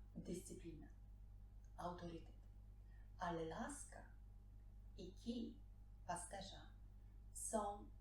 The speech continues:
właśnie tego symbolem. Dyscypliny. Dyscypliny, którą pasterz stosuje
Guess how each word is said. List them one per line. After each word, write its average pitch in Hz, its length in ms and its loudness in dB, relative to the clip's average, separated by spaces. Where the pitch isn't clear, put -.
właśnie 175 420 2
tego 165 360 2
symbolem. 160 380 -4
Dyscypliny. 170 680 0
Dyscypliny, 226 760 8
którą 180 400 0
pasterz 220 460 6
stosuje - 600 -2